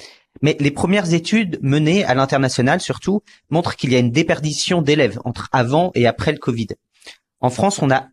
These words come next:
encore assez peu de données, mais aux États-Unis, par exemple, qui sont vraiment penchés sur la question, la peur du covid est très élevée dans les familles les plus modestes,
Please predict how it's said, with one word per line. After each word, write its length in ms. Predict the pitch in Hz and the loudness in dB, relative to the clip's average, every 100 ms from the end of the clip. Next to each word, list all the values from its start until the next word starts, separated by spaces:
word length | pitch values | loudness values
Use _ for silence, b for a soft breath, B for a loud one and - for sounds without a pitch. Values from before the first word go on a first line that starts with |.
| _ | _
encore 360 | 147 151 185 185 | -2 2 0 0
assez 280 | 156 160 147 | -2 0 -2
peu 160 | 143 170 | 0 -2
de 80 | |
données, 380 | 120 139 135 160 | 0 0 2 0
mais 240 | 175 113 110 | 2 0 2
aux 120 | 131 | 0
États-Unis, 520 | 139 143 123 127 185 | 2 0 0 -2 -2
par 140 | 147 | 0
exemple, 340 | 123 123 202 202 | -2 -2 -2 -4
qui 80 | 123 | -8
sont 300 | - 117 104 | -2 -2 0
vraiment 260 | 123 147 | 0 -2
penchés 320 | 143 143 - | -2 -4 -2
sur 160 | 110 131 | -2 0
la 100 | 113 | 0
question, 440 | - 113 - 240 B B B - | 0 -2 -2 -4 B B B -2
la 100 | 185 | 0
peur 200 | 180 156 | 0 0
du 100 | 147 | 0
covid 320 | 160 151 190 | 0 0 0
est 160 | - - | 0 -2
très 300 | - 185 156 | -2 0 0
élevée 400 | 135 135 233 - _ | 0 0 -2 -6 _
dans 80 | 127 | 0
les 100 | 131 | 0
familles 360 | - 147 160 180 | 2 0 2 0
les 120 | 139 | -2
plus 160 | - | 0
modestes, 480 | 160 151 131 - - | 0 2 0 -2 -12